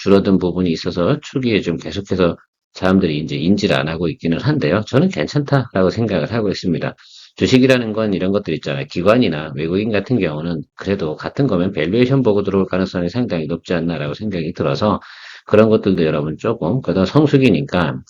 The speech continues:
기본 밸류에이션 플러스 알파까지 좀 생각을 하고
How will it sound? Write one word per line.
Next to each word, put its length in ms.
기본 260
밸류에이션 460
플러스 520
알파까지 580
좀 120
생각을 460
하고 480